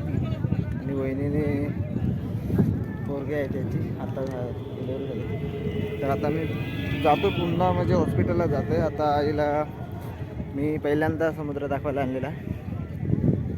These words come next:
पाणी जाम लांब गेलंय किनाऱ्यापासनं, म्हणजे किनारा हा, हा,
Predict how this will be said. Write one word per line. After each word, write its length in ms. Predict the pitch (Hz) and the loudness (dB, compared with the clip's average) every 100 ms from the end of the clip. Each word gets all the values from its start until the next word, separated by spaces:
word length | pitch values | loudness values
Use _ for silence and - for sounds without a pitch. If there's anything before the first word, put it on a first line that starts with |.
| - | -2
पाणी 320 | 135 139 165 180 185 185 180 | 2 4 4 4 4 4 4
जाम 260 | 160 160 180 | 4 4 6
लांब 180 | 180 - | 6 6
गेलंय 240 | 160 175 | 6 4
किनाऱ्यापासनं, 680 | 175 160 156 151 147 151 180 - - - - - - - | 4 4 4 4 2 2 2 2 4 6 4 2 2 4
म्हणजे 280 | - 147 | 6 8
किनारा 440 | - 151 151 165 165 | 8 10 10 10 10
हा, 180 | 151 156 | 8 6
हा, 220 | 139 | 6